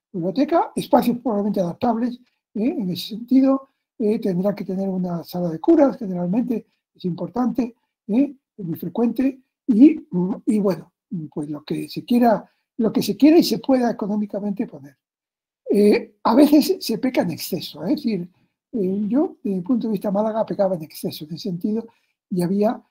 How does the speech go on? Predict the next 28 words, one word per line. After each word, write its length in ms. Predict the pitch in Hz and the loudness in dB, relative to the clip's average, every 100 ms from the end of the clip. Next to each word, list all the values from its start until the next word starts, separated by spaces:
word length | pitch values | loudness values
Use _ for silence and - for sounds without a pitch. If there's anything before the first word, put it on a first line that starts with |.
| _ | _
me 80 | 208 | -6
decían, 280 | 170 185 180 | -2 -2 0
"No, 160 | 233 220 | 0 -2
es 120 | - | -2
que 80 | - | -6
aquí, 440 | - 254 269 262 _ _ - | -2 2 2 0 _ _ -6
yo 140 | 185 | -2
a 40 | 196 | 0
la 60 | |
biblioteca, 420 | 185 180 180 220 | 0 -2 -6 -8
es 100 | 214 | -8
que 80 | - | -6
aquí, 320 | 247 254 254 | -6 0 0
pues, 360 | 262 - 165 - _ - | 0 -4 -8 -8 _ -6
casi 240 | 202 - - | -6 -4 -8
no 80 | 214 | -6
se 120 | 143 | -4
usa, 260 | 202 180 | -6 -6
la 100 | 147 - | -10 -8
gente 260 | 190 - | -8 -8
se 80 | 190 | -6
coge 200 | 208 214 | -6 -4
el 60 | 190 | -4
libro 160 | 196 | -4
y 40 | 185 | -6
se 100 | 165 | -4
lo 60 | |
lleva, 260 | 196 165 | -4 -4